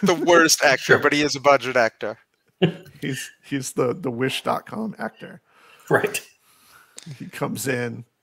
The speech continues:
Speaker 3: he's shipped direct from some weird province in China, unbranded box.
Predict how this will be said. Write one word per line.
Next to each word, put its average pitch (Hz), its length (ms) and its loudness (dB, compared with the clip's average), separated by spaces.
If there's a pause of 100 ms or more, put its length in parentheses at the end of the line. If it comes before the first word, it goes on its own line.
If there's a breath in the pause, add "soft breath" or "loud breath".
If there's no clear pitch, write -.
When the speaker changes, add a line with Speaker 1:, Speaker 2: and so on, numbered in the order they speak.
(380)
Speaker 3:
he's 127 180 -8
shipped - 320 -4
direct 120 440 -4
from 113 380 -10
some 117 300 -8
weird 175 300 -8
province - 460 -8
in 208 140 -12
China, 113 520 -12 (960)
unbranded 117 680 -2
box. - 640 -10